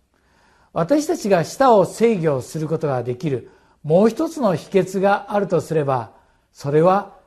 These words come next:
感謝することではないでしょうか。試練や困難の中で、「もうダメだ、やってられない」と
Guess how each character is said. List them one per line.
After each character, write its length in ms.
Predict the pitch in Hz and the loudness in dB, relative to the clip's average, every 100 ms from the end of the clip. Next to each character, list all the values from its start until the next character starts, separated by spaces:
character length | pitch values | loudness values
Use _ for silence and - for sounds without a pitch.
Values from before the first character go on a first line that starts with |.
| _ _ - | _ _ -12
感 340 | - 381 359 | -8 -4 -4
謝 240 | - 208 | -2 -2
す 220 | 156 - 180 | -2 -4 -4
る 180 | 208 | -4
こ 140 | 226 175 | -4 -4
と 100 | 175 | 0
で 140 | 160 | 2
は 260 | 185 202 208 | 2 2 -2
な 140 | 151 | -6
い 60 | 147 | -6
で 120 | 135 | -6
し 120 | 123 | -6
ょ 80 | 135 | -10
う 40 | 117 | -10
か。 280 | 120 113 _ _ _ _ _ _ _ _ _ _ _ | -12 -14 _ _ _ _ _ _ _ _ _ _ _
試 180 | - 240 | -6 2
練 220 | 226 190 | 4 6
や 140 | 165 | 4
困 260 | - 233 226 | 4 2 4
難 160 | 180 | 2
の 80 | 156 | 0
中 240 | 160 175 156 | 0 2 2
で、 260 | 135 - _ _ _ - | 0 -6 _ _ _ -4
「も 220 | 147 175 | 2 2
う 40 | |
ダ 100 | 151 | 2
メ 100 | 156 | 0
だ、 340 | 226 214 139 - _ - | 2 0 -2 -10 _ -10
や 140 | 127 | -8
っ 60 | - | -2
て 120 | 214 | 2
ら 100 | 233 | 2
れ 80 | 262 | 2
な 120 | 302 | 2
い」 100 | 294 | 2
と 480 | 226 180 156 - | 4 4 2 -10